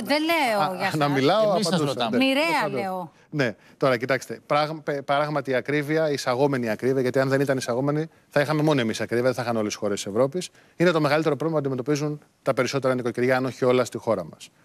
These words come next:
Speaker 2: Άλλοι περισσότερο, άλλοι λιγότερο. Σίγουρα, λοιπόν, δεν μπορεί να πει κανείς ότι πάει να ένα κουμπί και την εξαφανίζει,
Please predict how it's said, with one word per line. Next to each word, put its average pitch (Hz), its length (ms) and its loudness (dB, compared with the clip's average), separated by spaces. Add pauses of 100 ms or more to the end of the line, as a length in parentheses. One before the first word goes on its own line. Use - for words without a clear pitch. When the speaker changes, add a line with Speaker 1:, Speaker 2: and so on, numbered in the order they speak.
Speaker 2:
Άλλοι 156 280 2
περισσότερο, 139 440 -2
άλλοι 127 160 2
λιγότερο. 107 480 -4 (600)
Σίγουρα, 160 540 2
λοιπόν, 123 500 -2 (460)
δεν 139 220 -2
μπορεί 139 180 0
να 127 100 -2
πει 113 100 -6
κανείς 131 220 -2
ότι 120 140 -6
πάει 127 140 2
να 123 60 -2
ένα 120 160 -2
κουμπί 120 220 -6
και 117 80 -6
την 117 120 -8
εξαφανίζει, 110 720 -6